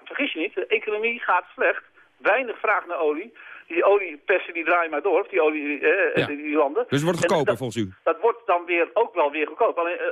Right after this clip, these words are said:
Speaker 1: het, het probleem is een beetje dat er heel veel mensen, hè, en ik hoor een aantal organisaties roepen, "Ja, het wordt nooit meer laag." Nou, dat is ook een grote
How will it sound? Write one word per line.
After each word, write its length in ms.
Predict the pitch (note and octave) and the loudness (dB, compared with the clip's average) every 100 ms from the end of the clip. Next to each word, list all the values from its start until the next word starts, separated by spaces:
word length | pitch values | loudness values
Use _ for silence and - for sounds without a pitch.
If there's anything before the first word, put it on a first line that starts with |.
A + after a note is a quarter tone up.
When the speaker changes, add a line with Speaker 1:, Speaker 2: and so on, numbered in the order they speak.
| D#3+ | -6
Speaker 1:
het, 80 | - | -8
het 100 | E3+ | -4
probleem 320 | D#3+ G3 G#3+ | 0 2 2
is 80 | F3+ | 0
een 100 | E3+ C#3 | -2 -2
beetje 180 | C3 F#3 | -2 -2
dat 140 | F#3+ | 0
er 60 | E3 | 2
heel 120 | A3 | 2
veel 60 | F3 E3 | 0 -2
mensen, 280 | F#3 - F3+ A#3+ | -2 -2 0 2
hè, 40 | F#3+ G3+ | 2 0
en 60 | D3+ | -4
ik 140 | C3 | -2
hoor 180 | C#3+ C3 | 0 2
een 60 | D3 | 2
aantal 140 | D3+ | 0
organisaties 400 | C#3+ C3+ D3+ C#3 C#3+ | -2 0 -2 -2 -4
roepen, 180 | C#3 | -6
"Ja, 140 | C#3 F3 | 0 0
het 120 | F3+ | 2
wordt 160 | E3 E3+ | -2 2
nooit 300 | F#3 A#3 B3 F#3 | 4 4 2 -4
meer 240 | G3+ G3+ E3 - - | 0 0 -2 -20 -6
laag." 340 | C#3+ D#3+ F#3 - | 0 2 2 0
Nou, 180 | C#3+ C#3 | -2 -2
dat 120 | C#3 - | -4 -12
is 160 | C#3 | -8
ook 180 | A#2+ D#3+ | -2 -2
een 80 | C3 | 0
grote 300 | D#3+ D#3 | 0 0